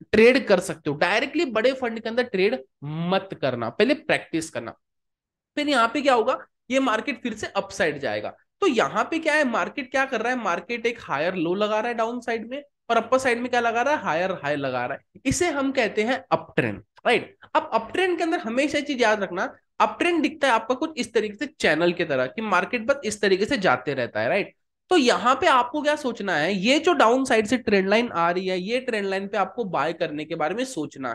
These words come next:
है, राइट? आप बाय कब तक के करते रहो, जब तक कि ट्रेंड लाइन नहीं टूटती, अगर मैं सही बात बताऊं तो। क्यों? क्योंकि एक टाइम आएगा कि ये जो अपट्रेंड है, इसका जो ट्रेंड है वो चेंज हो जाएगा, इसका जो ट्रेंड है वो क्या हो जाएगा, चेंज हो जाएगा।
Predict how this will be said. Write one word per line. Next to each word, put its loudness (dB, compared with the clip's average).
है, -16
राइट? 2
आप 2
बाय 2
कब -2
तक -2
के -4
करते 0
रहो, 6
जब 2
तक 2
कि -4
ट्रेंड -2
लाइन 0
नहीं -2
टूटती, -6
अगर 4
मैं -4
सही 2
बात 4
बताऊं 0
तो। -8
क्यों? 2
क्योंकि -4
एक 0
टाइम 4
आएगा 6
कि 2
ये 0
जो -2
अपट्रेंड 0
है, 2
इसका -2
जो 0
ट्रेंड 2
है -2
वो -4
चेंज 2
हो -2
जाएगा, 0
इसका -4
जो -2
ट्रेंड 2
है 0
वो 0
क्या 2
हो 2
जाएगा, 0
चेंज -2
हो 4
जाएगा। 0